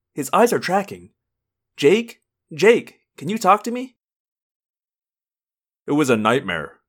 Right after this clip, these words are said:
That's what it was. Another nightmare. I would wake up soon. I would wake up and laugh and laugh. "I am Temrash one one four," the Yeerk said proudly. "Formerly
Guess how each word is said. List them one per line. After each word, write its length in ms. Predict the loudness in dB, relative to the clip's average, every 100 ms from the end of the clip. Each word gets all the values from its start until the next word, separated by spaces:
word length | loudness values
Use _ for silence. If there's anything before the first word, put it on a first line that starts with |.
| _ -2
That's 200 | 0 0
what 120 | -2
it 80 | -2
was. 500 | -4 -6 -10 -18 _ _ -6
Another 300 | 0 2 4
nightmare. 560 | 2 -2 -6 -12 -14 _ _ _ _ _
I 80 | 2
would 180 | 2 4
wake 200 | 4 4
up 140 | 0
soon. 400 | -2 -10 -10 -16 _ _ _ _ 0
I 80 | 2
would 180 | 2 2
wake 220 | 0 2
up 180 | 0 0
and 160 | -4
laugh 460 | 0 2 0 -4 -20 -12
and 160 | -2
laugh. 500 | 2 2 0 -6 -20 _ _ _ _ _ _ _ _ _ _ _ -2
"I 160 | 2
am 280 | 4 4 0
Temrash 640 | 0 0 2 -2 -6 -12
one 420 | -10 0 2 2 2
one 240 | 0 0
four," 560 | 2 2 2 -2 -10 _ _ _ -4
the 80 | 0
Yeerk 280 | 2 0 0
said 200 | -6 -2
proudly. 500 | -2 -2 -4 -8 _ _ _ _ _ _ 4
"Formerly 560 | 6 6 0 -4 -10